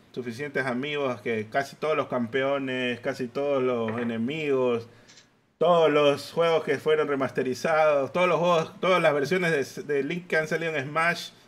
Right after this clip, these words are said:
tienen amiibo. Ahora también, pues, hay un amiibo nuevo de, eh, Link con vestido y el Ganoso salen para estas navidades.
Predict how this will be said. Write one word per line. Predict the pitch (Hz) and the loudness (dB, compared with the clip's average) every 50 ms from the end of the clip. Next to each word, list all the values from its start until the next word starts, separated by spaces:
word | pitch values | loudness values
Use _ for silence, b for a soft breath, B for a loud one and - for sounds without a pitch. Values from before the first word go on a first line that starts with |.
| _ _ - | _ _ -10
tienen | - 160 160 156 151 151 | -8 -4 -4 -2 0 0
amiibo. | 147 135 135 156 175 180 170 165 165 165 202 214 b b b b b b b b b _ - | 0 0 0 0 0 0 2 2 0 0 -2 -2 b b b b b b b b b _ -4
Ahora | - 127 127 131 143 151 156 156 147 - | -2 2 2 4 6 8 8 8 6 6
también, | 139 127 127 135 147 147 127 | 4 -2 -2 -2 -4 -4 -4
pues, | - 127 127 120 - - - - | -2 -4 -4 -4 -6 -14 -18 -12
hay | - 127 127 135 | -6 -4 -2 -2
un | 131 135 | -2 -2
amiibo | 131 127 135 147 160 175 196 | -2 -4 -4 -4 -4 -2 0
nuevo | 202 233 285 302 311 269 190 147 123 117 113 107 - - 180 | 2 4 8 8 8 6 6 2 0 -2 -4 -8 -14 -8 -2
de, | 175 208 214 208 175 - - _ - | 2 2 2 2 0 -4 -10 _ -10
eh, | - 170 165 165 160 160 160 151 143 135 | -6 -4 -2 0 0 0 2 2 0 2
Link | 156 220 254 254 226 | 2 0 0 0 0
con | - 220 185 | 0 0 0
vestido | 175 175 170 - - 220 233 233 254 330 392 - _ _ - | 0 -2 -4 -2 -4 -2 -2 -2 -4 -6 -10 -12 _ _ -14
y | - 156 | -6 -2
el | 160 156 156 | -2 -2 2
Ganoso | 143 151 143 151 185 247 269 - - 277 302 - - _ _ - - - - - | 2 2 2 2 0 -2 -2 -4 -6 -10 -12 -12 -16 _ _ -20 -20 -20 -14 -4
salen | - 175 175 175 175 170 - | 2 2 2 4 2 -4 -2
para | - 156 147 160 | -2 0 0 0
estas | 156 - 165 156 | 0 0 -2 -2
navidades. | 156 143 139 143 143 185 196 208 226 240 233 - | -2 -2 -4 -4 -2 0 0 0 0 0 -2 -6